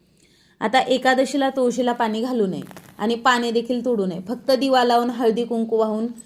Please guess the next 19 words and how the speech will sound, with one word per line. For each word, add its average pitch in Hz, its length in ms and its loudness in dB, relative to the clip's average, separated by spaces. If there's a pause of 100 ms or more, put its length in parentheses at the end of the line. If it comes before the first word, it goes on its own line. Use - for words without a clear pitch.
(240)
पूजा 247 260 4
करावी, 214 360 2
प्रार्थना 220 540 0
करावी. 170 320 -4 (560)
दरिद्रता 226 600 4
निवारण, 202 500 0 (420)
दीपदान. 214 640 0 (240)
आता 214 180 -2
काय 294 300 2
करावे, 202 380 0
घरातील 233 420 0
मुख्य 240 360 0
दरवाजाच्या 226 560 2
दोन्ही 220 320 0
बाजूंना 202 460 0
तिळाच्या 226 460 2
तेलाचा 208 460 0
दिवा 190 280 4
लावा. 151 180 -4